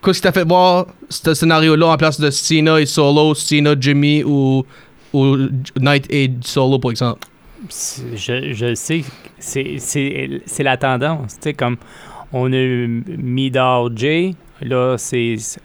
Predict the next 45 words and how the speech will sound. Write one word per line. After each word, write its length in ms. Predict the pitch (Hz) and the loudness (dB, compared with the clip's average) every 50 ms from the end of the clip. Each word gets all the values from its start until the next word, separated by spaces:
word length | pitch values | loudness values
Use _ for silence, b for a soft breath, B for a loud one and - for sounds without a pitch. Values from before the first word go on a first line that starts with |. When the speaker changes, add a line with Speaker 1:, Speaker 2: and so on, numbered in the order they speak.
| 170 156 139 120 | -10 -10 -10 -8
Speaker 2:
Jimmy 320 | 101 113 123 123 131 131 | -4 -4 -2 0 0 -2
qui 120 | 117 - 117 | -4 -4 -6
va 160 | 107 113 113 | -4 -4 -4
être 80 | 110 107 | -2 -2
dehors, 460 | 113 110 120 127 143 160 165 170 160 | -2 0 2 2 2 2 2 0 -2
puis 140 | - - 123 | -4 -6 -4
là, 80 | 127 127 | -4 -2
on, 260 | 120 117 113 110 104 | -2 -2 -2 -4 -6
ça 160 | - - 117 | -6 -6 -4
va 120 | 113 113 113 | -4 -4 -4
se 100 | - - | -4 -6
ramasser 480 | - 120 117 117 110 107 - 135 135 | -6 -4 -4 -2 -4 -4 -4 -4 -6
comme 300 | 123 - 120 117 113 110 104 B B B B B B B | -4 -4 -6 -4 -4 -6 -8 B B B B B B B
avec, 400 | - 120 104 117 117 113 - - | -10 -6 -4 -2 -4 -4 -4 -6
euh, 140 | 117 107 104 | -6 -6 -6
juste 300 | 101 98 120 127 123 110 | -6 -4 -4 -4 -4 -2
deux, 300 | 113 127 131 127 127 117 107 120 123 - - | -2 0 0 2 0 0 -2 -6 -8 -10 -10
deux 260 | 135 123 120 135 131 120 | -8 -4 0 0 0 0
membres. 480 | 120 123 123 120 107 98 101 107 - _ _ - - - - - _ _ - | 0 0 0 0 -2 -4 -8 -12 -18 _ _ -20 -20 -20 -20 -20 _ _ -12
En 120 | 104 113 117 | -10 -10 -10
tout 140 | - - | -8 -10
cas, 60 | - - | -12 -10
moi, 400 | - 127 120 131 143 143 131 120 | -8 -4 -2 0 0 0 0 0
je, 120 | 117 117 131 - | -2 -4 -6 -6
je 220 | 151 123 110 110 131 | -6 -8 -6 -2 0
le 120 | 147 156 | 2 2
vois 300 | 151 123 123 143 143 135 | 2 2 2 0 0 0
venir. 300 | 120 117 131 127 117 98 - - - _ _ _ - 165 | 0 -2 -2 -4 -4 -4 -8 -14 -20 _ _ _ -18 -12
On 160 | 127 120 117 | -8 -8 -6
fait 140 | - - 139 | -4 -4 -4
du 120 | 117 120 | -2 -2
ménage, 420 | 127 127 135 139 135 131 123 113 110 | -2 0 0 0 0 0 -2 -2 -4
euh, 140 | 110 113 | -6 -6
au 140 | 117 120 117 | -6 -4 -4
niveau 280 | 117 120 117 117 117 120 | -4 -4 -4 -4 -4 -4
de 40 | 117 | -4
la 60 | 110 | -4
Bloodline, 520 | 104 113 113 113 107 123 131 147 156 165 156 B B B B B B B B | -2 -2 -2 -2 -2 -2 0 0 0 -2 -4 B B B B B B B B
puis 200 | - 127 123 120 | -6 -4 -2 -2
on 120 | 117 120 | -2 -2
voyait 260 | 110 120 123 123 131 135 | -2 -2 -2 0 0 0
aussi 280 | 131 123 - - 143 | 0 -2 -2 -4 -4
que 140 | 127 131 123 | -2 -2 -2
Jimmy 320 | 110 123 123 123 131 135 | -2 -2 -2 -2 -2 -4
faisait, 640 | 127 - 139 123 110 120 123 123 123 123 123 117 | -2 -2 -4 -4 -2 -2 0 0 0 0 0 0